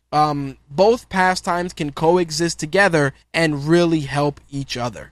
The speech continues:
That's all I'm saying. But overall, it was a, a pretty solid week of M M A. We got two cards coming up, this weekend.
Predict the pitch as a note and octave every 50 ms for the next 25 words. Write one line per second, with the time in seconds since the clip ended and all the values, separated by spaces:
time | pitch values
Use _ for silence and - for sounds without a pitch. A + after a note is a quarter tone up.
0 | _ _ _ - F3 E3 E3 D#3+ C#3+ C3+ - - A2+ G#2+ F#2+ E2+ - _ _ _
1 | - F#3 G3+ A3+ A#3+ A#3 G#3+ A3 G#3+ G3 F#3+ F3+ F3+ F3 F3+ F3+ E3 F3 D#3+ D3+
2 | C#3 C3+ C#3 - G#3 G#3+ A3 F#3+ - - F#3+ F#3+ F#3 F3+ E3+ F3 F#3 E3+ F3+ D#3+
3 | D#3+ D#3+ E3 E3 D#3+ D#3 D#3 D#3 D#3 D#3+ D#3 D#3 D#3+ D3+ C#3+ - - - A3+ A#3
4 | G3 - F#3+ F3+ F3 F3 E3+ D#3+ - - F3+ F3 F3 E3 E3 E3 D#3 - _ _
5 | _ - C3+ C3 D3+ F3 E3+ - - E3 D#3+ D#3+ D3 - E3 D#3 D3+ D3+ D3 D3
6 | D3 C#3+